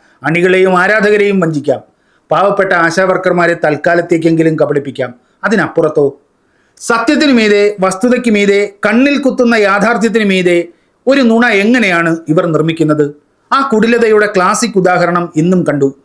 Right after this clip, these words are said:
ഒരു പത്രസമ്മേളനത്തിലും ആശാവർക്കർമാരുടെ സമരപ്പന്തലിലും. വിഷയം നാഷണൽ ഹെൽത്ത് മിഷൻ കേരളത്തിന് നൽകേണ്ട കേന്ദ്രവിഹിതം. കഴിഞ്ഞ ദിവസം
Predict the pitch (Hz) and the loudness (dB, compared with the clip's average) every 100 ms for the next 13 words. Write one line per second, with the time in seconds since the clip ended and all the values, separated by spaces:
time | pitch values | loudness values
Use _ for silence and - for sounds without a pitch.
0 | _ - 180 185 175 233 208 196 190 185 | _ 0 0 0 -2 -2 0 0 2 0
1 | 170 185 233 - _ 156 190 214 202 180 | 0 0 -2 -6 _ -2 0 0 0 -2
2 | 170 170 165 160 160 143 151 160 147 139 | -2 0 2 0 -2 -2 -2 -2 -2 0
3 | 127 123 120 _ _ _ _ _ - 202 | 0 -2 -6 _ _ _ _ _ -4 -2
4 | 262 277 269 214 226 247 262 262 226 220 | 0 2 2 2 0 0 2 2 0 0
5 | 262 240 240 226 220 190 233 254 254 240 | 0 0 0 -2 -2 0 0 0 0 0
6 | 208 190 190 185 190 160 180 185 156 147 | 0 2 0 0 -2 0 0 0 0 0
7 | 143 - _ _ _ _ _ - 214 240 | -2 -6 _ _ _ _ _ -2 2 2
8 | 220 214 208 208 | 2 0 0 -2